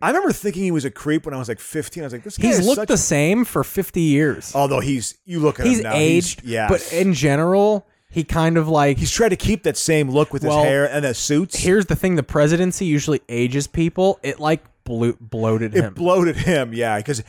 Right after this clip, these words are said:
Speaker 1: I think he was eating a lot of Big Macs.
Speaker 2: Oh, dude, he, that's probably all. He
Speaker 1: Ugh.
Speaker 2: just eats nothing but stress meals.
Speaker 1: Oh,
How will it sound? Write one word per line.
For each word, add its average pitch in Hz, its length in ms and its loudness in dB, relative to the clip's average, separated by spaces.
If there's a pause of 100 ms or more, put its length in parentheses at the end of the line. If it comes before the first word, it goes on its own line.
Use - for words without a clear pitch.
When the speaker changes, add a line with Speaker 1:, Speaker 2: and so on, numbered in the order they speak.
(120)
Speaker 1:
I 147 80 2
think 185 100 4
he 170 80 0
was 170 100 4
eating 170 160 2
a 143 60 0
lot 143 200 2
of 95 120 -8
Big 131 220 -2
Macs. 113 520 -4
Speaker 2:
Oh, 110 260 4
dude, 110 260 -2
he, 117 100 -2
that's 123 200 -4
probably 127 360 -2
all. 120 160 0
He 123 60 2
Speaker 1:
Ugh. 127 120 2
Speaker 2:
just 143 200 -2
eats 135 160 -8
nothing 127 200 -2
but 117 120 -8
stress - 480 -6
meals. 104 280 -6
Speaker 1:
Oh, 107 380 -4